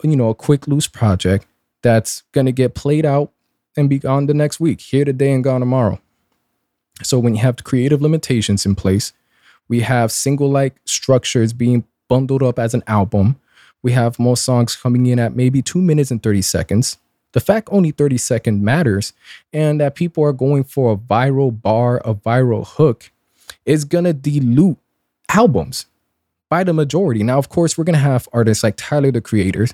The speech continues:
<laughs> who's gonna stand the test of time. It don't matter what, what kind of climate the music gen-, uh, you know, rap genre is, he's still gonna make music how he wants to, where we get albums that are layered with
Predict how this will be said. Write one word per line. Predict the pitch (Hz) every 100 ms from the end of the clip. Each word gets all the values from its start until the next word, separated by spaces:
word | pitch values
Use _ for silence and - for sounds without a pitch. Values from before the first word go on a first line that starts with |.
| _ - 147
<laughs> | 123 - - -
who's | 180 151
gonna | 151 131
stand | - 113
the | 101
test | 110 92
of | 92
time. | 101 95 104 - -
It |
don't | 156 143
matter | 143 135
what, | 123 -
what | 135 -
kind | - 131
of | 110 -
climate | - 131 127 120 110
the | 117
music | 110 117 113 107 - - -
gen-, | - 123 117 127
uh, |
you | 117
know, | 120 95
rap | 104 120 107
genre | 117 110 107
is, | 117 107 101
he's | - 143
still | - 131
gonna | 123
make | 117 110
music | 113 107 110 -
how | 110
he | 117 127
wants | 110 92 -
to, | 107
where | 101 101
we | 110
get | 101 113
albums | 113 117 113 107 -
that | 101 - - -
are | 98 101
layered | 98 117 110 95
with | 101 98